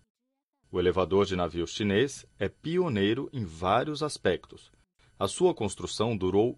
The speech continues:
oito anos. Nesse processo, foram superadas várias dificuldades tecnológicas. Também foram criados padrões para o setor de elevador de navios em todo o mundo.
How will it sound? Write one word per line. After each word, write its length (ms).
oito 460
anos. 360
Nesse 280
processo, 580
foram 280
superadas 720
várias 480
dificuldades 760
tecnológicas. 840
Também 340
foram 240
criados 500
padrões 540
para 160
o 40
setor 420
de 80
elevador 500
de 120
navios 600
em 60
todo 240
o 40
mundo. 340